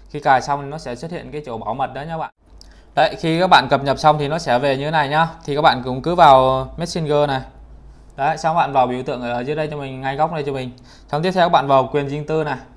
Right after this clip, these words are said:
Đấy, các bạn chọn khóa ứng dụng thôi nhá. Đấy, các bạn cứ áp dụng tất cả các iPhone nha các bạn. Đấy, các bạn cứ cập nhật phiên bản mới lên, các bạn ấn ok cho mình này. Đấy. Rồi, ok. Thì bây giờ mình sẽ thoát ra này,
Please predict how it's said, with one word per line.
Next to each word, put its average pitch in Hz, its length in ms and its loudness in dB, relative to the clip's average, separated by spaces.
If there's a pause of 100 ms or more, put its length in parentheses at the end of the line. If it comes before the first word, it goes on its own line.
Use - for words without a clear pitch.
(680)
Đấy, 143 180 2
các 170 100 -4
bạn 143 200 0
chọn 131 220 -2
khóa 147 120 4
ứng 180 160 -2
dụng 175 140 -4
thôi 151 140 -4
nhá. 165 160 -2 (960)
Đấy, 139 240 0 (260)
các 151 60 -6
bạn 127 220 0
cứ 151 60 -4
áp 175 180 4
dụng 135 260 -8
tất 143 160 -4
cả 117 160 2
các 156 180 2
iPhone 147 240 -2
nha 151 140 -4
các 156 60 0
bạn. 143 160 0 (140)
Đấy, 123 260 -2
các 147 80 -2
bạn 127 140 -4
cứ 143 80 -6
cập 147 160 -6
nhật 127 180 -6
phiên 139 140 -10
bản 117 180 -2
mới 131 140 -2
lên, 151 120 -2
các 143 60 -10
bạn 131 140 -4
ấn 131 100 -4
ok 135 360 -6
cho 131 60 -10
mình 127 180 -10
này. 117 80 -10 (220)
Đấy. 127 320 0 (920)
Rồi, 131 140 4
ok. 139 320 2 (840)
Thì 135 60 -8
bây 143 100 -4
giờ 143 140 2
mình 127 100 -4
sẽ 117 180 -2
thoát 156 200 0
ra 151 180 0
này, 131 100 -4